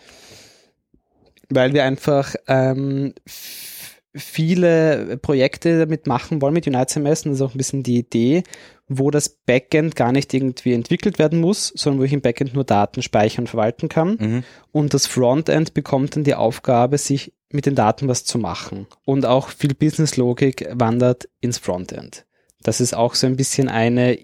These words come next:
Speaker 1: Idee, die man auf, auf einem Headless C M S aufbauen kann. Und dadurch muss auch das Frontend viel mehr verschiedene Datenendpunkte an, ansteuern und auch viel komplexere Anfragen stellen.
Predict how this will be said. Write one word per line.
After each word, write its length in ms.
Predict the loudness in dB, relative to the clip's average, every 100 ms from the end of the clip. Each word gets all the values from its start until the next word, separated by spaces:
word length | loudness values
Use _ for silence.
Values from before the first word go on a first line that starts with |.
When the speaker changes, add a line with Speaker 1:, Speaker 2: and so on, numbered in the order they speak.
| _
Speaker 1:
Idee, 400 | -4 0 2 2
die 100 | 2
man 140 | 0
auf, 180 | 0 -2
auf 520 | -4 -6 -6 -8 -2
einem 360 | 0 0 0 2
Headless 320 | 2 2 0
C 100 | 0
M 60 | 0
S 320 | 0 0 -4
aufbauen 420 | -2 -2 0 -2 0
kann. 260 | 0 0 -4 -14 -16 -16 -12 -2
Und 160 | 2
dadurch 280 | 4 2 0
muss 220 | 0 2
auch 140 | 0 2
das 200 | -2 0
Frontend 540 | -2 0 0 0 -2
viel 540 | -8 -16 -4 -2 0
mehr 520 | 2 2 4 4 2 0
verschiedene 420 | -4 -2 0 -2
Datenendpunkte 920 | 0 2 2 -2 -6 -8 -6 -4 -2 -2
an, 340 | -2 -4 -6 -10 _
ansteuern 760 | -4 -4 0 2 4 2 0 -4 _ -4
und 140 | 0
auch 120 | 0
viel 240 | 0 -2 0
komplexere 640 | 0 0 0 0 0 0
Anfragen 440 | -2 -2 -2 -2
stellen. 420 | -4 -4 -4 -10